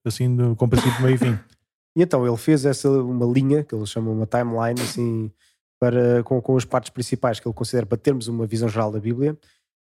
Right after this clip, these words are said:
Speaker 2: e depois, a partir daí, fez uma data de programas para conhecermos a Bíblia, entre os quais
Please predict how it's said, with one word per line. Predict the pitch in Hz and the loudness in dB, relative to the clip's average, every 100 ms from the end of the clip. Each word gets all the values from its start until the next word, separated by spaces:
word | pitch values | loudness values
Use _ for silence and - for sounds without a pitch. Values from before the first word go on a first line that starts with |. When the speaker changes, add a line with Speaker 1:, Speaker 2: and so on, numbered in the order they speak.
| _ - | _ 2
Speaker 2:
e | 143 147 | 4 4
depois, | - 156 120 | 2 2 2
a | 113 | 0
partir | 147 - 139 | -2 0 2
daí, | 156 170 | 2 4
fez | 170 135 | 0 0
uma | 127 | 0
data | 120 117 117 | 0 -2 -6
de | |
programas | _ 123 123 127 127 | _ 2 2 2 -2
para | - 139 | -2 -2
conhecermos | 135 143 - 135 127 | 0 -4 -2 -2 -2
a | |
Bíblia, | 147 156 160 | 0 0 2
entre | 151 127 | 0 -2
os | 113 | -12
quais | - 123 113 113 - | -2 -2 -2 -6 -14